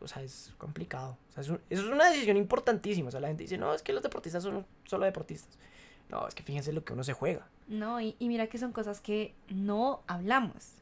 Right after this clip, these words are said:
Speaker 1: Ujú.
Speaker 2: Son cosas que no nos sentamos ni siquiera nosotros los deportistas en un
Speaker 1: Sí, no.
Speaker 2: entrenamiento a decir,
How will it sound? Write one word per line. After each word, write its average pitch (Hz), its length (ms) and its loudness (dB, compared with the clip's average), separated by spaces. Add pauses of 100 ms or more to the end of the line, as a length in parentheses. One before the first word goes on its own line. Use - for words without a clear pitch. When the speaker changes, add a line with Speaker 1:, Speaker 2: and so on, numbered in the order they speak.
(100)
Speaker 1:
Ujú. 170 640 6 (140)
Speaker 2:
Son 220 180 0
cosas 208 360 2
que 240 200 0
no 233 680 6
nos 247 180 0
sentamos 226 400 4
ni 240 80 2
siquiera 240 300 4
nosotros 247 320 2
los 233 100 4
deportistas 233 760 0
en 233 120 0
un 226 60 2
Speaker 1:
Sí, 220 60 2
no. - 40 4
Speaker 2:
entrenamiento 220 560 4
a 190 40 0
decir, 202 280 -2